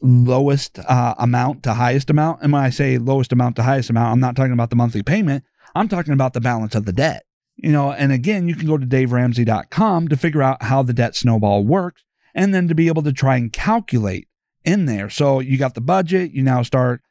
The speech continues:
listing the debts from lowest balance to highest balance, and based off of the budget, how much money that you think you can put towards the debt, and see how long it will take you to get debt free based off of that. And then from there, you start taking a look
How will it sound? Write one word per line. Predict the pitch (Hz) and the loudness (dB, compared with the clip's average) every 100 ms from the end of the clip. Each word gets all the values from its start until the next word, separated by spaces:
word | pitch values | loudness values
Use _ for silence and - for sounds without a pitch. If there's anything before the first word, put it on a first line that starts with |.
| _ _ - | _ _ -4
listing | 147 147 139 143 | 0 0 0 -2
the | 123 | -2
debts | 117 131 139 | 0 -2 -2
from | - 131 120 | -4 -2 0
lowest | 120 139 131 - | 2 2 0 -2
balance | 131 135 139 - | -2 0 -4 -2
to | 120 107 | -2 0
highest | 127 139 127 - | 0 0 -2 0
balance, | 135 139 143 - - - - | 0 0 -2 -4 -14 -20 -6
and | 139 143 139 139 - 127 | -2 -2 -2 -6 -6 -2
based | 139 131 | 0 0
off | 135 127 | -2 -2
of | |
the | 117 | -2
budget, | 135 156 147 147 | 0 -2 -4 -6
how | 123 135 | -2 0
much | 131 - | 0 0
money | 139 139 | 2 2
that | 123 113 | 0 0
you | 110 | -2
think | - 156 156 - _ _ - | 0 -2 -4 -12 _ _ -2
you | 156 | 0
can | 151 120 | 0 -2
put | 139 139 - | -2 -2 -6
towards | - 131 170 185 143 | -6 -2 0 -2 -2
the | 135 | -2
debt, | 113 101 101 131 _ _ _ - | 0 -2 -2 -6 _ _ _ -4
and | 151 156 143 | 0 0 -2
see | 165 | 0
how | 143 151 | 0 0
long | 147 139 | 0 0
it | 139 | 0
will | 123 | 0
take | 127 120 - | 0 0 2
you | |
to | 117 | 2
get | 113 110 113 | 0 -2 -2
debt | 107 - | -2 -4
free | - - 196 170 - _ _ _ - 123 | -8 -2 0 0 -6 _ _ _ -10 -4
based | 151 139 - | 0 -2 -2
off | 120 104 | -6 -6
of | 107 | -8
that. | 101 76 - _ _ _ | -8 -10 -14 _ _ _
And | 156 165 | -2 0
then | 208 180 170 | 2 0 -2
from | 139 143 151 | -4 -2 0
there, | 240 175 | 2 0
you | 160 156 | 0 0
start | 147 160 147 | 0 -2 -2
taking | 147 139 147 | -4 -2 0
a | 131 | 0
look | 123 113 | -2 -4